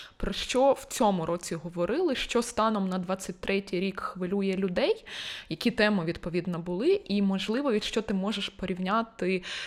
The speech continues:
а я думаю, ти точно можеш, бо, е, багато з цим працювала, як змінилося от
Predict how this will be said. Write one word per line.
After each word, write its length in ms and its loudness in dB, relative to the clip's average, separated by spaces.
а 60 4
я 60 6
думаю, 400 4
ти 80 -4
точно 440 8
можеш, 340 6
бо, 340 6
е, 220 -2
багато 440 4
з 20 -4
цим 260 0
працювала, 640 0
як 320 2
змінилося 1080 2
от 160 -2